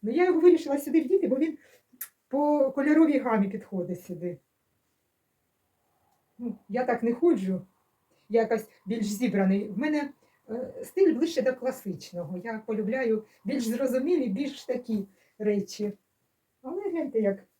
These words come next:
виглядає, мені дуже подобається. Ну, це я вже інтегрую ці образи під свій верхній одяг. Така жилетка.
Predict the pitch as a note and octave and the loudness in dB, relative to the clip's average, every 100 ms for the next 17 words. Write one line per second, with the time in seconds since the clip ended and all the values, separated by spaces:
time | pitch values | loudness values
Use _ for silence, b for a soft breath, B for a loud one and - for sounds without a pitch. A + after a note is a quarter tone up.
0 | _ G#3+ A3 G#3 G3 F#3+ A3+ B3 G#3+ G#3+ | _ -2 0 0 2 0 -2 -4 -2 -2
1 | G#3 F#3+ F#3 F#3+ F#3+ F#3+ - A3+ _ _ | -4 -6 -6 -4 -4 -6 -12 -20 _ _
2 | _ _ _ _ _ _ - _ _ _ | _ _ _ _ _ _ -20 _ _ _
3 | _ _ _ _ _ _ - - _ - | _ _ _ _ _ _ -20 -20 _ -20
4 | _ _ _ _ - _ _ _ - - | _ _ _ _ -20 _ _ _ -20 -20
5 | _ _ D#4+ - - D4+ E4+ C#4+ D#4+ D4 | _ _ -12 -12 -4 0 0 0 -4 0
6 | C4 B3 D4 C#4 C4 - _ _ - - | 0 4 2 2 0 -8 _ _ -20 -20
7 | _ _ - B3 D4+ C4+ A#3 B3 C#4 - | _ _ -8 -6 -2 -2 -2 -2 -6 -10
8 | _ _ _ - - A#3 A#3 A#3+ C#4+ B3 | _ _ _ -20 -12 -10 -8 -4 4 4
9 | B3+ A3+ A3 G3+ G3 G3 - _ _ _ | 4 0 -4 -4 -2 -4 -4 _ _ _
10 | - _ _ _ _ _ _ _ _ _ | -20 _ _ _ _ _ _ _ _ _
11 | _ _ _ _ _ _ _ A3 A3+ A3 | _ _ _ _ _ _ _ -6 -4 0
12 | G#3 C4 C#4+ B3+ | 0 -2 -6 -12